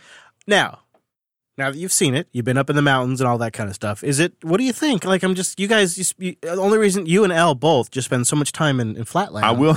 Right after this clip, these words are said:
Speaker 2: <laughs> I will say, both
Speaker 1: <laughs>
Speaker 2: Elle and I had a little bit harder of a time, I, f-, I feel like, getting up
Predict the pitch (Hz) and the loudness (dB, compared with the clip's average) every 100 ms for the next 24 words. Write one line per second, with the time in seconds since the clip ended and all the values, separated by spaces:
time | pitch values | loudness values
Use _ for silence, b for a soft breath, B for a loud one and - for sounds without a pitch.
0 | - - 107 131 135 113 95 85 B B | 2 2 2 4 4 2 2 -2 B B
1 | 240 131 165 285 123 135 135 151 170 156 | 0 2 2 2 2 4 2 2 2 -2
2 | - - - 123 120 113 120 131 123 107 | -6 -14 0 2 2 2 2 2 2 2
3 | 101 104 101 95 95 98 107 127 - b | 2 2 0 0 0 2 0 -4 -10 b
4 | b b 98 104 - 95 92 101 101 107 | b b -2 -2 0 -2 0 0 2 2
5 | 110 - 101 101 101 104 | 0 -2 0 2 2 0